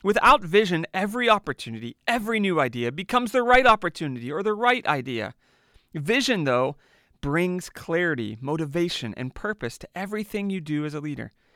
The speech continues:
The desire to lead others somewhere demands more than a dream, a hope, or simply a desire.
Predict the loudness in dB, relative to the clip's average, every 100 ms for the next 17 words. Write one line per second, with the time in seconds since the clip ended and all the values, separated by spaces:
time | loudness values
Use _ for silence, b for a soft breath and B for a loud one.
0 | b b -4 2 2 4 4 2 0 -2
1 | -2 -4 -4 -2 -2 -4 -8 -6 -4 -4
2 | -4 -4 -4 b b b -4 -2 0 0
3 | 0 0 -2 0 2 2 0 -2 -6 -6
4 | -4 -4 -6 b b -12 -8 -2 -2 -2
5 | -4 -4 -2 -4 -4 -4 -6 -6 -6 -4
6 | -2 -4